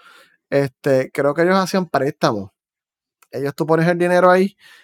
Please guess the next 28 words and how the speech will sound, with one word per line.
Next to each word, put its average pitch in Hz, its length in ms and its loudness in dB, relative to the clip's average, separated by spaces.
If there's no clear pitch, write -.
y - 80 -6
ellos 131 160 0
hacían 156 300 0
préstamos 156 460 0
a 139 40 2
otra 143 180 0
gente 156 300 -2
cash. 135 240 -2
Y 143 160 -6
creo 151 220 2
que 165 80 -2
una 147 160 0
persona, 151 520 -2
una 185 260 -6
sola 208 360 -6
persona, 135 500 -8
eh, 131 340 2
perdió 127 320 0
dinero, 151 500 2
tenía 131 160 -4
un 127 60 -8
préstamo 160 360 0
de 151 100 0
cientos 143 440 -4
de 160 140 2
millones 127 420 -2
de 151 100 4
dólares 135 480 0